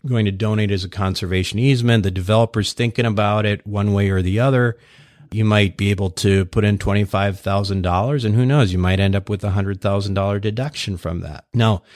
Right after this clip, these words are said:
as of today, the deductions taken on this are limited to fifty percent of your income, but I bet you'd be okay with that. So again, if you'd like to talk to me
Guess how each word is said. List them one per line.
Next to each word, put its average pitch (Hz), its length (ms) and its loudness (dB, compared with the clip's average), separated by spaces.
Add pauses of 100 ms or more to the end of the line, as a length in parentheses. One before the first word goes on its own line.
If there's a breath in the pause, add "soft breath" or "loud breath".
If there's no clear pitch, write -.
(220 loud breath)
as 147 280 2
of 117 100 0
today, 123 560 4
the 117 140 2
deductions 107 640 0
taken 127 460 0
on 90 180 2
this 95 300 -4
are 92 160 -2
limited 113 680 2
to 98 280 0
fifty 110 320 -2
percent 104 360 0
of 92 80 -2
your 92 180 -2
income, 98 460 -2
but 98 140 -2
I 92 100 0
bet 107 400 0
you'd 98 220 -6
be 101 140 -4
okay 92 280 -6
with 85 220 -10
that. - 220 -16 (580 loud breath)
So 180 140 2
again, 208 360 4
if - 220 0
you'd 151 100 2
like 170 220 4
to 170 100 0
talk 147 300 2
to 139 100 -6
me 135 320 2